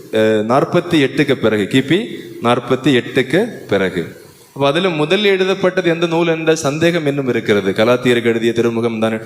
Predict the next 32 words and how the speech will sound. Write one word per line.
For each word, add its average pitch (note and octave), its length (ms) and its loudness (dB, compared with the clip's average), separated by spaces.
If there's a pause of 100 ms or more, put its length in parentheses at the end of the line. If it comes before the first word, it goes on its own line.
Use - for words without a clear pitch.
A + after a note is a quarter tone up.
(240)
முதல் A#2+ 240 0
எழுதப்பட்டது A2+ 600 2
என்றும், G#2 340 0 (240)
தெசலோனிக்கருக்கு C#3 760 0
எழுதிய B2 280 2
முதல் B2+ 260 0
திருமுகம் A#2 400 0
அல்லது A2+ 260 -2
கொரிந்தியருக்கு C#3+ 460 2
எழுதிய C3 240 2
முதல் B2+ 220 -2
திருமுகமாக B2 640 0
இருக்கலாம் C3+ 520 0
என்ற A#2 200 -2 (440)
ஒரு B2 140 0
சந்தேகம் B2 520 0 (100)
இருக்கிறது. F#2 520 -2 (720)
ஆனால் D3+ 440 2 (520)
பாரம்பரியம் G3+ 600 0
என்பது, B2+ 360 0
இப்ப B2+ 140 0
பல C#3+ 220 2
விழாக்கள், D3+ 600 2
நம்ம B2+ 180 -4
கொண்டாடக்கூடிய C#3 600 2
அன்னை B2+ 280 -2
மரியாவைப்புடைய C3+ 760 0
விழாக்கள் C#3 420 0
எல்லாமே A#2+ 400 -2
பாரம்பரியமாக D#3 880 0
வந்த B2+ 200 0
விழாக்கள். G2+ 520 0